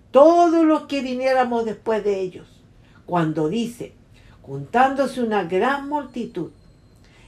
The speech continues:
Y los que de cada ciudad venían a él, les dijo, por parábola, "El sembrador salió a sembrar su semilla,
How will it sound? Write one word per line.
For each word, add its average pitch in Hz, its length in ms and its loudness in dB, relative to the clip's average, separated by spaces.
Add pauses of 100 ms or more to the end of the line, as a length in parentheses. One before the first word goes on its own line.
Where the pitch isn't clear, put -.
(200)
Y 202 120 0
los 185 200 0
que 175 180 -6
de 147 220 -6
cada 294 380 4
ciudad 247 400 0
venían 220 440 -4
a 190 140 -4
él, 220 160 -4
les 185 220 -6
dijo, 165 400 -8 (280)
por 196 300 -2
parábola, 269 680 -2 (440)
"El 175 200 -2
sembrador 170 720 0
salió 240 360 -2
a 226 60 -4
sembrar 202 440 -4
su 202 160 -6
semilla, 202 640 -6